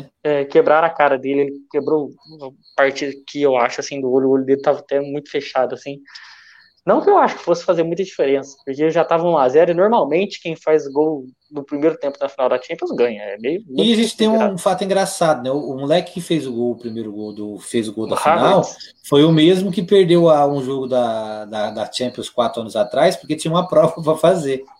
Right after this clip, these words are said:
Speaker 1: né?
Speaker 2: Cara, essa história é maravilhosa. O moleque tem
Speaker 1: É, ele
Speaker 2: dinheiro.
Speaker 1: tinha uma prova pra fazer e ele teve que fazer a prova e ficou de
Speaker 2: É.
Speaker 1: fora do jogo.
Speaker 2: Porque lá,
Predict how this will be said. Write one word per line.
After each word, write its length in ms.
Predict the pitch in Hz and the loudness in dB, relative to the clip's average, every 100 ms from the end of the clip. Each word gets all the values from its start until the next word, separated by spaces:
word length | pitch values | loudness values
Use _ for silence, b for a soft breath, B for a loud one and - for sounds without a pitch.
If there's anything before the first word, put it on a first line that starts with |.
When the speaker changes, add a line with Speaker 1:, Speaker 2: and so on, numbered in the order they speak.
| _ _ - | _ _ -6
Speaker 1:
né? 180 | 117 123 _ _ _ - _ | -4 -4 _ _ _ -20 _
Speaker 2:
Cara, 260 | - 139 127 | 2 2 2
essa 160 | 120 | 0
história 220 | 147 139 127 | -2 0 0
é 20 | |
maravilhosa. 600 | 123 120 135 165 120 - _ _ _ - | 0 -2 0 0 0 -2 _ _ _ -14
O 120 | 151 | -4
moleque 320 | 143 127 - | 0 0 0
tem 100 | 147 | 2
Speaker 1:
É, 40 | |
ele 120 | 127 123 | 6 6
Speaker 2:
dinheiro. 120 | 113 135 | 2 -2
Speaker 1:
tinha 100 | 120 | 0
uma 180 | 131 | -2
prova 260 | - 127 131 | 2 4 4
pra 140 | 131 131 | 2 0
fazer 380 | 127 139 113 107 | 2 0 0 -6
e 340 | 110 123 135 135 | -2 -2 -2 -2
ele 160 | 127 | -4
teve 220 | 127 127 117 | -4 -6 -6
que 160 | - 127 | -8 -4
fazer 300 | 131 120 110 | 0 0 2
a 60 | 123 | 0
prova 640 | - 107 107 120 131 131 - | 0 -4 -2 -2 -4 -8 -12
e 80 | 120 | -18
ficou 260 | - 131 | -10 -6
de 140 | 113 113 | -6 -2
Speaker 2:
É. 60 | |
Speaker 1:
fora 160 | 139 120 | 0 0
do 120 | 123 | -2
jogo. 360 | 123 120 104 - _ _ _ _ _ _ | -4 -4 -6 -14 _ _ _ _ _ _
Speaker 2:
Porque 320 | - 151 185 180 | -4 0 4 4
lá, 420 | 151 147 202 | 6 4 4